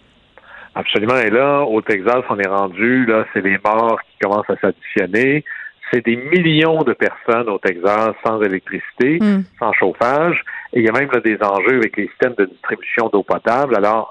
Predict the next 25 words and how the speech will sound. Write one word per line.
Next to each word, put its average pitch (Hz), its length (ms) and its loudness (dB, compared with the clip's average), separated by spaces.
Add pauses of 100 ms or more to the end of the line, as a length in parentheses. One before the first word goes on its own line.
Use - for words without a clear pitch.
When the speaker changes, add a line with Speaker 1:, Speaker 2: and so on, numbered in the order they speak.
(120)
Speaker 1:
c'est 156 160 -2 (140)
une 120 120 0
crise 151 340 -4 (100)
très, 139 340 0
très, 123 240 0
très 101 280 -2
grave. 135 440 0 (120)
Et 131 200 2 (360)
qu'est-ce 190 340 2
que 131 240 2
fait 147 200 2
le 107 120 0
bon 127 240 -2
gouverneur 107 600 0
républicain 104 580 -4
Greg 104 340 0
Abbott 98 300 0 (180)
face 127 220 0
à 120 60 0
une 107 80 -6 (120)
crise 123 200 -2
aussi 107 280 -2
grave ? 120 360 0 (440)
Eh 123 60 -2
bien, 113 180 0